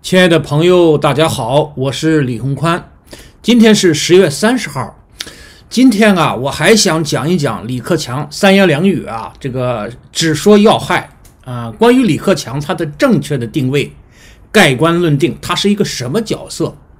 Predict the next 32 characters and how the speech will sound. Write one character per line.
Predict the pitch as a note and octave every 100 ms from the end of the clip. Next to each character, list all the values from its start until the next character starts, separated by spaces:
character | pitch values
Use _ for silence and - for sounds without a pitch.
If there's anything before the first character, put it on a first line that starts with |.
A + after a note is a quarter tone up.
| _ - - - _
他 | - A3+ D4
实 | - G3
际 | G3
上 | G#3+ F#3 D3+ C3+ B2+ A#2+ D#2 -
不 | - D3 C#4+
是 | C4 A#3+
一 | G3+
个 | D#3+ F3
在 | D3+ E3 B2
中 | A2+ A3 A3+
国 | C3+ C3+
推 | C#3+ - F#3
动 | G3 C#3+
政 | B2+ E3
治 | -
改 | C3+ A#2+ G#2
革 | B2
的 | C#3+ D#3+
人， | G2+ - _ _ - _ _
但 | - A3+
是 | G#3+
他 | G#3 F#3+
确 | F#3+ - - C#4
实 | D3 G3
在 | F#3 G3
努 | F3 C3
力 | D#3 D3
改 | C#3+ A2+
变 | C3 D3+ A2
中 | F3
国 | E3+ C3
的 | C#3 C3+